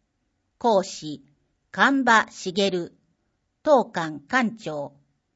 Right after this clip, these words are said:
時、五月二十三日土曜日、十四時から、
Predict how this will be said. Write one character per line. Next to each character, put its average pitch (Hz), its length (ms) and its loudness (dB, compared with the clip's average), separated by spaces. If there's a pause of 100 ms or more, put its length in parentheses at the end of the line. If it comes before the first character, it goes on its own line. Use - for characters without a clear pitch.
(420)
時、 190 500 -6 (360)
五 190 160 0
月 277 560 -2
二 247 160 -4
十 180 260 -6
三 190 320 -2
日 160 560 -14
土 180 180 -2
曜 226 240 2
日、 151 260 -12 (580)
十 240 280 -2
四 214 160 2
時 170 180 -10
か 196 180 0
ら、 160 200 -4